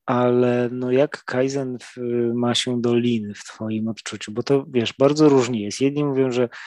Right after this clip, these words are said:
Kaizen to jest taki, taka część podrzędna, podległa nadrzędnej filozofii, jaką jest Lean. E, no inni mówią, że to w ogóle jest, y, dokładnie na odwrót, a jeszcze inni mówią, no, że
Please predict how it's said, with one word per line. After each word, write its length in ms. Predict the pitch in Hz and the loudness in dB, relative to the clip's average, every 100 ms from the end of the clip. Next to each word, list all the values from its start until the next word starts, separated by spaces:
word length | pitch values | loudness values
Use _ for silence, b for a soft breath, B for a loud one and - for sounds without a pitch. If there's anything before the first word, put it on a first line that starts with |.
| B B | B B
Kaizen 340 | 139 135 131 | 2 2 2
to 80 | 127 | -2
jest 160 | 123 - | -4 -4
taki, 380 | 117 127 117 - _ _ _ | -8 -8 -10 -10 _ _ _
taka 260 | 127 - 123 | -2 0 -2
część 480 | - 147 139 - | 2 2 4 0
podrzędna, 760 | - - 131 117 135 135 123 127 | -4 -2 -2 2 2 2 0 -4
podległa 920 | - 123 123 123 120 120 120 117 117 120 117 113 | -2 0 2 2 0 -2 -2 -2 -4 -4 -6 -6
nadrzędnej 680 | 123 123 135 143 131 123 | -4 -2 0 0 0 -4
filozofii, 580 | 123 - 127 113 120 - | -6 -6 -4 -4 -6 -6
jaką 240 | 117 - 113 | -6 -6 -8
jest 180 | 107 | -4
Lean. 360 | 127 147 170 175 - B B B - | 2 4 4 2 -4 B B B 0
E, 280 | 123 120 | 2 2
no 180 | 120 123 | 0 -2
inni 340 | 127 127 127 127 | -2 -4 -4 -4
mówią, 320 | 120 117 123 | -4 -4 -6
że 140 | 113 | -6
to 400 | 113 123 120 120 | -2 0 0 -2
w 140 | 113 127 | -2 -4
ogóle 380 | 123 131 123 | 2 2 4
jest, 420 | 120 117 - - 127 | 2 0 -4 -8 -6
y, 220 | 120 120 | -2 -4
dokładnie 520 | 110 127 123 120 123 | -4 -4 -2 -2 -2
na 180 | 123 - | -2 0
odwrót, 540 | 131 139 156 175 175 - | 0 2 4 4 4 -2
a 140 | 120 | -4
jeszcze 320 | 123 131 - 135 | -2 0 -2 -4
inni 220 | 127 123 | -4 -6
mówią, 360 | 123 127 139 | -4 -4 -2
no, 120 | 131 123 | -2 -4
że 240 | 120 123 | -2 -4